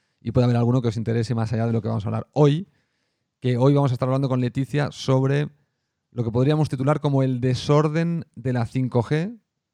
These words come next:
eh, y luego cada uno podrá en-, intentar, eh,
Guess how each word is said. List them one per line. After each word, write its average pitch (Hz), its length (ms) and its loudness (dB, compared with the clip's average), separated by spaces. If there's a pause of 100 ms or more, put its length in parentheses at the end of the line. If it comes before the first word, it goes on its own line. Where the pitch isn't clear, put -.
(240)
eh, 110 260 -6
y - 80 -4
luego 135 180 4
cada 131 200 2
uno 139 120 2
podrá 123 280 2 (200)
en-, 113 400 -6
intentar, 113 600 -4 (220)
eh, 85 500 -14